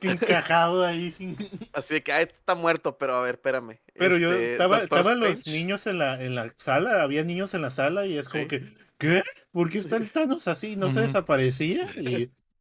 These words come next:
Speaker 1: y Thanos
Speaker 2: De
Speaker 1: ahí
Speaker 2: que,
Speaker 1: clavado,
Speaker 2: jeje,
Speaker 1: ¿sabes?
Speaker 2: clavado ahí con el corazón de fuera, acá abierto,
Speaker 1: Ujú.
Speaker 2: con un hoyo en el pecho acá.
Speaker 1: <laughs>
Speaker 2: Y ya fue cuando le dice, "Papi, gracias, pero,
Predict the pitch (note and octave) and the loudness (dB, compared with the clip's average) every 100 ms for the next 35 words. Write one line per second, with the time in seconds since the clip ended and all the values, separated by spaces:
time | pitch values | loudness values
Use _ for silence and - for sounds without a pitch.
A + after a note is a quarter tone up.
0 | - C3+ B2+ C3 A#2+ B2+ C3 A#2 - B2+ | -8 -2 0 2 0 0 -2 -2 2 4
1 | A#2+ B2 C3 B2+ A#2+ C3+ - - D#3+ C#3 | 6 6 6 2 -2 -8 -12 0 4 6
2 | B2 C#3+ D3 D3 E3 D#3 C3+ D3 C3 C3+ | 6 4 2 0 -4 -8 -4 -2 0 -2
3 | B2+ D3+ - C#3+ C#3 D3 C#3+ C3+ C#3 C#3+ | -2 -2 2 6 6 4 -2 -4 -2 0
4 | C#3 C3+ B2+ C#3+ C#3 C3+ C#3+ D3 B2 - | 0 0 0 -6 -6 -4 -2 -2 -4 -2
5 | C3 - C#3+ - D#3 G#3+ F#3 F#3+ - B2+ | -4 -4 -10 -8 -6 -4 -6 -12 -12 -2
6 | C3+ B2+ D3 D3 D3 C#3 C3+ C#3 C#3 B2 | 2 4 2 0 -2 0 0 0 -2 -6
7 | - _ - C#3+ - E3+ D#3+ - _ _ | -12 _ 2 2 0 -4 -4 -8 _ _
8 | _ _ _ _ _ - C#3 D3+ - E3 | _ _ _ _ _ -4 0 0 0 -2
9 | - - C3 B2 G#2+ A#2 | -2 0 2 2 -2 -12